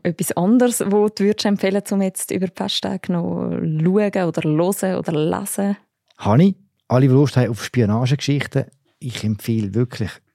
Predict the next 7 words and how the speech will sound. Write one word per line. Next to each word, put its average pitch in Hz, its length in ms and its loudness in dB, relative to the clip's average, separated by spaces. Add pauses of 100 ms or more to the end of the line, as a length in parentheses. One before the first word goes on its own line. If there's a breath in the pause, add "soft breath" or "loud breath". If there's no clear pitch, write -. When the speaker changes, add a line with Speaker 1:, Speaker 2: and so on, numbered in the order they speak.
(500)
Speaker 2:
Mick 113 360 2
Herron. 104 480 0
Das 90 160 -4
ist - 20 -4
ein 87 360 -4 (100)
englischer 98 880 -2 (100)
Krimi-Schriftsteller, 127 1300 0